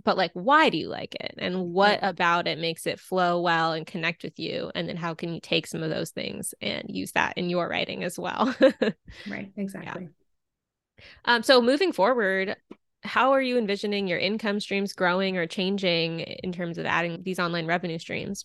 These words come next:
Speaker 1: for your practice?
Speaker 2: Yeah. So, you know, of course, we wanna continue to have the website be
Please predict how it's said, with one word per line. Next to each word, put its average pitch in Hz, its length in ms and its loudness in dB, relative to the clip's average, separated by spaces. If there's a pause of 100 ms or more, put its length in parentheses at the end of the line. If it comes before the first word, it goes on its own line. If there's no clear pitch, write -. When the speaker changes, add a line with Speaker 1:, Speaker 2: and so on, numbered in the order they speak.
Speaker 1:
for 50 360 -8
your - 100 -10
practice? - 420 -10 (520)
Speaker 2:
Yeah. 233 360 0
So, 196 420 4
you 190 220 -2
know, 185 260 -2
of 196 140 -6
course, 196 260 -2
we 202 80 0
wanna 196 220 2
continue 190 380 -2
to 170 100 -4
have 165 120 -6
the 156 100 -2
website 147 580 -2
be 156 420 0